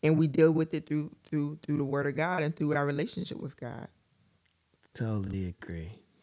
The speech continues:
Speaker 2: Totally agree. Doctor Ross, it has been a true pleasure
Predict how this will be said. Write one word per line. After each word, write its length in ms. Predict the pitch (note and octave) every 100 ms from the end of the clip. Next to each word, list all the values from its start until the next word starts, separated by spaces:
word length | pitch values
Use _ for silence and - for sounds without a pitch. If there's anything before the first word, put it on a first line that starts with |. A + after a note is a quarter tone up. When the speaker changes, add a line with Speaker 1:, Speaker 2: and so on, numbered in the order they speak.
| _
Speaker 2:
Totally 500 | - G#2+ G2+ F#2 E2+
agree. 520 | F2+ - E2 D#2+ F#2+ - _ _ _ _ _ B2+ B2
Doctor 300 | C3 B2 B2+
Ross, 480 | A#2+ A#2+ A#2 A#2 - -
it 160 | A#2+
has 360 | A2+ A2+ G#2 G#2+
been 340 | A#2 G#2 G2 F2+ - _ - G#2+
a 260 | G2+ F#2+ G2 - - _ _ _ _
true 440 | - - - B2 A2
pleasure 720 | - A2+ G2+ F#2 - F#2